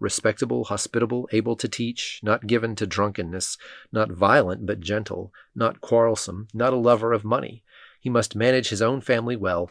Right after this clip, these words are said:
and see that his children obey him, and he must do so in a manner worthy of full respect.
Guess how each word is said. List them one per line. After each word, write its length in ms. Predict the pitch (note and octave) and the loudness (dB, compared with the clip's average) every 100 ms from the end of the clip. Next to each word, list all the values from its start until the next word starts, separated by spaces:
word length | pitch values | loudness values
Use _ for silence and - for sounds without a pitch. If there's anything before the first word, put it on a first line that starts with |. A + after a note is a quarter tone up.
| - | -6
and 160 | G#2+ | -6
see 200 | - C3+ A2 | -2 0 0
that 120 | G#2 | -4
his 120 | G2 | -6
children 340 | - B2 G2+ | -2 0 0
obey 280 | G2+ F2+ A2+ | 0 0 0
him, 280 | F2 F2 F2+ - | -2 -10 -14 -6
and 140 | B2+ A2+ | -2 2
he 80 | |
must 220 | A#2+ A#2 A2 | 2 2 2
do 140 | A2+ | 0
so 240 | - A2 A2 | 4 4 4
in 100 | G#2 | 0
a 60 | |
manner 320 | G2+ G2+ G2 | -2 -2 -2
worthy 320 | F2+ A2 A2+ F#2 | -2 -2 -2 -4
of 100 | - | -4
full 200 | A#2+ F#2 | -4 -4
respect. 520 | F2+ - A1 - | -6 -6 -8 -10